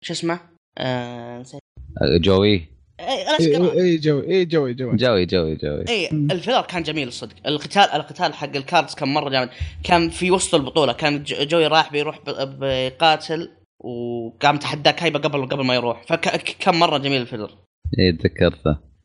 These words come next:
Speaker 1: هذا كان
Speaker 2: أي،
Speaker 1: فيلر
Speaker 2: ن-،
Speaker 1: مرة جميل.
Speaker 2: هذا ك-، كان بطل مرة، إيه.
Speaker 3: طيب، آه، بالنسبة لكم، آه، يا شباب، آه، وش، آه، أفضل الفيلرات اللي شفتوها؟
Speaker 1: هم. طب أنا بقول عندي أفضل فيلر. آه، صراحة يمكن حلقة واحدة هو كان. آه،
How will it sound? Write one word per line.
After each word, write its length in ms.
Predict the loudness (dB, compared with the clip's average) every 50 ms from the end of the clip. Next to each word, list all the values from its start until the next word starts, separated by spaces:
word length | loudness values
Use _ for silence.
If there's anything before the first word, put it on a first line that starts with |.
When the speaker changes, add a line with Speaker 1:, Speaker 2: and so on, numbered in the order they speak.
| _
Speaker 1:
هذا 140 | -6 -6 -6
كان 140 | -2 2 2
Speaker 2:
أي، 80 | 4
Speaker 1:
فيلر 120 | 4 4 4
Speaker 2:
ن-، 80 | 4
Speaker 1:
مرة 140 | 2 0 -4 -10
جميل. 200 | -12 -12 -14 -14 -18 _ _ _ _ 0
Speaker 2:
هذا 140 | 2 4 4
ك-، 680 | 2 2 2 2 4 4 2 0 -2 -4 -4 -4 -6 -4 0
كان 180 | 2 2 4
بطل 220 | 4 2 0 0 0
مرة، 340 | 0 0 -2 0 -2 -2
إيه. 180 | -2 -2 -4 -8 _ _ _ -20 -18 -18 -18 -6 -2 2
Speaker 3:
طيب، 340 | 2 4 4 2 2 2
آه، 180 | 2 4 4 2
بالنسبة 480 | 2 2 0 2 2 2 2 2 2 2
لكم، 480 | 2 2 0 0 0 0 0 -2 -2
آه، 200 | -2 0 0 0
يا 180 | 0 0 0 -2
شباب، 460 | -2 -4 -2 2 2 2 2 2 0
آه، 140 | 0 0 2
وش، 360 | 4 4 4 4 2 2 2
آه، 320 | 4 4 4 4 2 2
أفضل 400 | 0 0 0 -2 -2 -2 -4 -4
الفيلرات 600 | -4 -4 -4 -4 -2 0 2 2 4 2 2 0
اللي 100 | -2 -8
شفتوها؟ 400 | -10 -8 -6 -6 -6 -6 -8 -10 -16 _ _ _ _ -4
Speaker 1:
هم. 760 | -2 0 0 0 0 0 0 -2 -2 -2 -2 -2 -2 -2 -4 -6 -8 _ _ _ _ -4 -2
طب 120 | 0 0
أنا 180 | 2 2 2 2
بقول 220 | 0 -2 -4 -4
عندي 200 | -4 -4 -4 -6
أفضل 180 | -6 -8 -10 -12
فيلر. 280 | -8 -6 -6 -6 -8 -8 _ _ -6
آه، 200 | -4 -2 -2 0
صراحة 280 | 0 -2 -2 -2 -2 -2
يمكن 320 | -2 -2 -2 -2 -4 -4
حلقة 320 | -2 -2 -2 0 2 2
واحدة 240 | 2 2 0 -4 -4
هو 140 | -2 -2 -4
كان. 360 | -2 -2 -2 0 0 -2 -4 -6 -12 _ _ _ _ _ 2
آه، 1300 | 4 4 6 6 6 4 4 4 2 2 0 0 0 0 0 -2 -2 -2 -2 -2 0 0 0 0 -2 -4